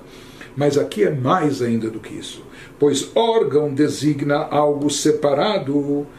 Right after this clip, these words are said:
que é dedicado a Deus, como uma carruagem. O órgão, de, de, de, de fato, ele se anula diante da vontade da alma e se unifica com a alma, ou assim como a anulação da carruagem diante do condutor.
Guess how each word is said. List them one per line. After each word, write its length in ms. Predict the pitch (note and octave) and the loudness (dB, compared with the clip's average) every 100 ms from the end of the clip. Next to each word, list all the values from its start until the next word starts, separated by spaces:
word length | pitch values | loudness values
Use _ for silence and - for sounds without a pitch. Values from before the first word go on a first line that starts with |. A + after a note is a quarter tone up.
| - | -12
que 100 | - | 2
é 80 | D3 | 2
dedicado 800 | C3 C#3+ C3+ - F#3+ G3+ C#3+ C#3+ | 4 0 0 -2 0 2 2 0
a 60 | |
Deus, 680 | C3+ E3 G3+ G3+ G3 G3 - | 2 4 4 4 2 0 -2
como 280 | - D#3 D3+ | 0 0 2
uma 200 | D3+ D3 | 0 0
carruagem. 800 | D3+ D3 D3+ E3+ A#3 - A#2+ G2 - - - | 0 2 2 2 2 0 -2 -6 -16 -18 -2
O 80 | G3+ | 4
órgão, 460 | A3+ A3+ A3+ C#3+ D3 | 4 4 2 2 -2
de, 80 | |
de, 580 | C3+ - D#3+ C3+ D3 D3 | -4 -2 0 2 4 4
de, 180 | C#3+ D3 | 4 -2
de 120 | C#3 | -2
fato, 440 | - D3+ C#3+ - D3 | -2 0 0 2 2
ele 140 | D3 | 2
se 220 | - D#3 | -2 2
anula 420 | D3 C3+ D3 C#3 | 2 2 2 4
diante 400 | C3+ C#3+ D3+ D3 | 2 4 2 0
da 120 | D3 C#3+ | 0 2
vontade 580 | C#3 C3+ D3+ D3 C#3 | 2 0 0 0 0
da 160 | C#3 D3+ | 0 2
alma 640 | D3+ A#3+ B3+ F3 D3 D3 C#3+ - - | 2 0 0 0 0 -2 -6 -14 -6
e 60 | |
se 140 | C#3+ D#3 | -2 2
unifica 500 | D3 C#3+ D#3 C#3 D3+ | 0 0 -4 0 0
com 200 | - D3 | 2 0
a 60 | |
alma, 640 | D3 G3+ A#3 F3+ D3 D3 D3 - - - | 2 2 0 0 0 -2 -2 -6 -14 2
ou 320 | E3+ G3 F#3+ | 4 6 4
assim 260 | - - D#3 | 2 0 -2
como 220 | D3+ D3+ | 2 2
a 20 | |
anulação 600 | D3 C#3+ D3 D3 D3+ D3+ | 2 4 2 2 2 4
da 100 | D3 | 2
carruagem 720 | D3 C#3+ D3 C#3+ D3+ C#3 D3 C3+ | 0 0 2 2 2 0 -2 -4
diante 760 | C3 C#3+ D3+ D3+ - C#3+ C#3+ C#3+ - - | 2 4 4 2 0 -2 -2 -6 -16 -12
do 140 | B2+ C#3+ | -4 2
condutor. 840 | D3 C#3+ C#3 - B3+ B3+ - - | 2 2 -2 2 4 4 2 -2